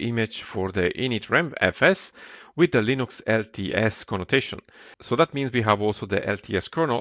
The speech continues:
available in the system. But we have here one issue, and that is if I reboot the machine now,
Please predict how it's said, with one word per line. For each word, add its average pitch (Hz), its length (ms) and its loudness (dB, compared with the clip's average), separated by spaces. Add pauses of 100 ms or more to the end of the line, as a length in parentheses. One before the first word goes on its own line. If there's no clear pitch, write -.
available 107 440 4
in 92 120 -6
the 87 100 -6
system. - 400 -6 (520)
But 214 200 4
we 175 120 2
have 143 280 4
here 120 280 4
one 110 240 0
issue, 95 400 0
and 117 180 2
that 156 140 6
is 147 200 2
if - 220 -4
I 139 100 8
reboot 127 360 2
the 165 80 0
machine 113 400 -2
now, 87 260 0